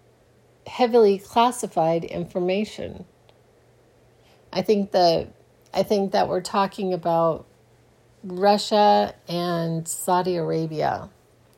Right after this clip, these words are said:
are the two countries that they're concerned that he's sharing classified information with these countries. It's like, oh,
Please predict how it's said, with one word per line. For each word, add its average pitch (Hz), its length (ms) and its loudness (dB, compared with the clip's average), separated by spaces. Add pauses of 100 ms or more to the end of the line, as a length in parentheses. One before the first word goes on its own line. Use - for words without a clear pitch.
(160)
are 170 100 -8
the 170 100 -6
two 185 200 -4
countries 185 800 -4
that 165 400 2 (720)
they're 180 160 0
concerned 180 920 -2 (420)
that 175 120 4
he's 175 460 0
sharing 170 800 2 (100)
classified 185 640 -2
information 175 960 -4
with 175 200 -6
these 165 240 -4
countries. - 680 -10 (580)
It's - 100 -8
like, 185 240 2
oh, 220 180 -2